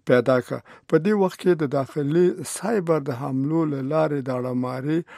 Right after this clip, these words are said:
شوې ده او د مطبوعاتو په مقابل کې د ډانلډ ټرمپ عکس العمل مارټن ویل وایي، د واټرګیټ د میراث یو دلیل په حکومت باندې شک کول دي او د حکومت په مقابل کې مخالف دریځ غوره کول دي. زه نه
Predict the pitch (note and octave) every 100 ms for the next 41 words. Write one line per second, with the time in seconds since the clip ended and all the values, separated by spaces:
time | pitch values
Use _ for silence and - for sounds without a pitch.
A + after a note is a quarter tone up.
0 | - - E3 B2+ A2+ G#2+ - - - C3+
1 | C3 C3 A#2+ C3 E3 - C#3 C3 B2 -
2 | B2 A#2+ D3+ D3+ C3 B2 A#2+ A#2+ A#2+ A#2+
3 | - D#3 D#3+ D3+ C3 B2+ - B2+ A#2+ B2
4 | C#3+ F3 G#3+ - _ - D#3 D3 E3+ F3+
5 | A3+ G3+ A3 G#3+ _ D#3+ D#3 D#3 D3 D3
6 | C#3 F3 A3 F3+ D#3 D3 C#3+ E3+ F#3+ -
7 | E3+ D#3 D3+ D#3 F3+ - C3+ C3+ E3+ F#3+
8 | - F#3+ E3+ - D3+ - C#3+ D#3+ D3 B2+
9 | - - _ C#3+ C3 C3+ - D#3 E3+ D3+
10 | C3+ - C#3 A#2+ A#2 - C#3 C3+ B2+ B2
11 | C#3 F3 D#3+ C3 B2+ F3 F3 B2+ B2+ -
12 | B2+ C3 A#2 A2+ - - - - E3+ G3